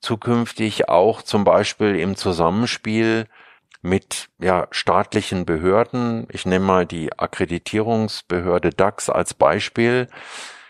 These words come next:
wird K I zum Einsatz kommen, weil ich eben, ähm, dem Auditor auch viele Arbeiten abnehmen kann, die sich immer wiederholen, die viel Zeit kosten, die aber eine K I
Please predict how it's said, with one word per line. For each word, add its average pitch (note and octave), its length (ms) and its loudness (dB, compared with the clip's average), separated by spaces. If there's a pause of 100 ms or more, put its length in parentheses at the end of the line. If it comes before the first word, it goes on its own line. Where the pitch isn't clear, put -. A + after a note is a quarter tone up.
(200)
wird G2+ 260 2
K F#2+ 220 4
I G2 320 -4
zum F#2 240 -2
Einsatz A2 500 0
kommen, A#2+ 560 0 (640)
weil F#2 240 2
ich G#2 140 -4
eben, A2 580 0 (340)
ähm, F#2 500 0 (120)
dem F2+ 160 0
Auditor G#2+ 680 2
auch - 160 0
viele A2+ 760 2 (920)
Arbeiten G#2+ 540 2
abnehmen A2 680 0
kann, A2 540 0 (560)
die G#2 280 0
sich F#2+ 360 -6
immer C3 280 4
wiederholen, A2+ 960 0
die F#2+ 140 -6
viel C#3 400 -4
Zeit G#2 460 2
kosten, B2 680 -4
die G#2 200 -2
aber G2 200 2
eine G2+ 180 2
K G2 260 0
I A#2 460 -6